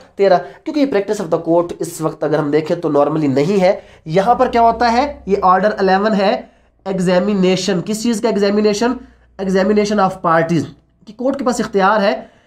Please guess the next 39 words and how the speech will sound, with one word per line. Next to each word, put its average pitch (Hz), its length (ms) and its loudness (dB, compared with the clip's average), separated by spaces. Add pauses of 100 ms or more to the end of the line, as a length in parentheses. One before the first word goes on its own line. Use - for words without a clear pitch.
(120)
कि 262 60 -8
वो 254 120 0
यहीं 233 220 4
पे 262 160 2
examination 214 480 0
of - 60 -2
the 196 140 0
party 175 320 2
करे 208 180 2
ताकि 196 240 2
सच 202 240 0
झूठ 160 220 0
का 185 100 2
पता 180 160 0
चले, 208 160 2
गवाहों 170 340 2
को 185 100 -2
बाद 139 360 0
में 151 100 -2
बुलाया 135 260 4
जाएगा। 135 420 -2 (380)
यहाँ 180 240 0
पर 240 120 2
क्या 226 160 2
होगा? 226 380 2
इंटेरोगेटरीज 196 840 2
वगैरह 170 300 2
होंगी। 175 260 2
इंटेरोगेटरीज 196 640 0
में 208 140 0
क्या 208 100 2
होगा 202 400 0 (260)
कि 202 60 -12
कुछ 254 200 -4
सवाल 196 380 2
नामे 185 300 4
होंगे 190 440 2 (640)
जो 156 120 0
प्लेंटिफ 185 600 0